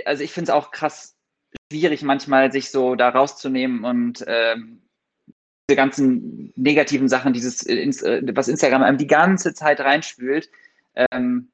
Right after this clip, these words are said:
das zu filtern und dann zu überlegen, ich muss mich jetzt mal kurz rausnehmen und es ist okay, dass ich das jetzt nicht teile, es ist okay, dass ich mich jetzt heute scheiße fühle, es ist okay, dass ich nicht allen gerecht werde. Ähm,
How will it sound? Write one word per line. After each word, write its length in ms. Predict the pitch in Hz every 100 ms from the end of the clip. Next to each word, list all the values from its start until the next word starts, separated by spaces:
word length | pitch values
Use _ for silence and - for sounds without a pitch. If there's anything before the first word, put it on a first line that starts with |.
| _
das 240 | 147 135 -
zu 120 | 147
filtern 420 | - 165 165 151
und 80 | 131
dann 140 | 131 127
zu 80 |
überlegen, 540 | 131 131 131 135 131 127 _ - - _ _ _ _
ich 220 | _ - -
muss 60 |
mich 100 | 160
jetzt 120 | 143 147
mal 100 | 135
kurz 200 | 135 131
rausnehmen 560 | 151 185 180 185 190
und 100 | 135
es 80 | 123
ist 120 | 127
okay, 380 | 127 - 170 196
dass 160 | 165 151
ich 100 | 139
das 140 | 135
jetzt 160 | 139 -
nicht 160 | 131 -
teile, 240 | 123 127
es 80 | 123
ist 120 | -
okay, 320 | 123 - 170 175
dass 220 | 143 135
ich 140 | 123
mich 140 | 131 143
jetzt 160 | 139
heute 160 | 135 127
scheiße 420 | - 135 139 -
fühle, 340 | - 131 120 113
es 120 | -
ist 120 | 127
okay, 380 | 127 147 147 151
dass 320 | 131 123 - -
ich 160 | -
nicht 240 | 135 131 _
allen 420 | 139 160 175 156 127
gerecht 380 | 113 117 -
werde. 400 | 113 110 117 160 - _ _ _ -
Ähm, 500 | 120 123 120 120